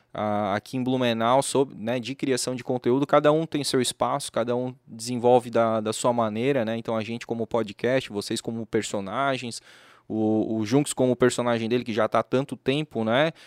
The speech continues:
com os vídeos dele, com os virais, enfim, o Zig, o Capivara, enfim,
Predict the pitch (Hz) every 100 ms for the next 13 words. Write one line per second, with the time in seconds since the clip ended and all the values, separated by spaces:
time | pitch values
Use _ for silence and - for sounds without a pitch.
0 | - - 117 104 131 139 123 107 131 143
1 | 117 117 107 113 110 131 139 113 110 -
2 | 147 156 - - - - 110 107 107 139
3 | 156 123 117 110 113 127 107 127 139 127
4 | - 160